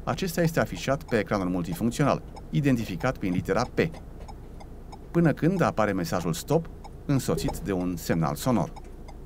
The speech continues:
Manevra este apoi delegată vehiculului și nu mai este necesară nicio acțiune pe volan din partea șoferului.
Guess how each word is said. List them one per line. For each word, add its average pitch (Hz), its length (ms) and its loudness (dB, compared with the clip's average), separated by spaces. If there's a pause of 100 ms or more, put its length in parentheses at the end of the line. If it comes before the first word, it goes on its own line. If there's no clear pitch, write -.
(1500)
Manevra 147 440 4
este 135 220 4
apoi 117 440 4
delegată 110 460 2
vehiculului 98 600 0 (160)
și - 180 -6
nu 170 100 6
mai 113 160 4
este 120 200 -2
necesară 104 420 0
nicio 160 260 4
acțiune 104 300 0
pe 101 120 0
volan 82 340 2
din 90 140 -2
partea 80 300 -2
șoferului. 90 500 0